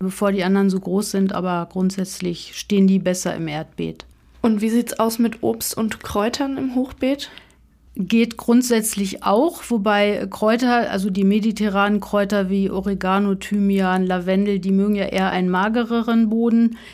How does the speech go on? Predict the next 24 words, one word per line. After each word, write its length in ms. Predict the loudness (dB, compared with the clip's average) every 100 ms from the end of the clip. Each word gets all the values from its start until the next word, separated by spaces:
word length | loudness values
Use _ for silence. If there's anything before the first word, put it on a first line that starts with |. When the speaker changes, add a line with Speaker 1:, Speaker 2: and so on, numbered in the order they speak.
| -16 -2
Speaker 1:
Da 120 | 2
macht 340 | 2 0 -2
eigentlich 480 | -2 -2 0 -4 -2
eine 100 | 0 0
Hochbeeterde 880 | 0 0 0 0 0 0 0 0 -4 -8 -20 _ -20 -20 -20 -20 -20 -8
wenig 520 | -2 2 4 4 2
Sinn. 360 | 0 4 4 2 -6 -20 -20 -20 -20
Und 500 | -6 2 4 4 0
Erdbeeren 840 | -2 0 0 2 2 4 2 2 -2 -12 -6
wachsen 400 | 0 0 2 0
auch 300 | 2 0 0
gut 240 | 0 0 2
im 200 | 0 2
Hochbeet, 560 | 2 0 0 0 2 2
nur 120 | 2
bei 140 | 2
diesen 360 | 0 2 0 0
ausdauernden 760 | 0 0 0 0 2 4 2
Sachen, 280 | 2 0 0
also 200 | -2 -4
die 360 | -4 -4 -4 -4
Pflanzen, 420 | -2 0 2 2
die 80 | 0
länger 460 | 2 2 2 0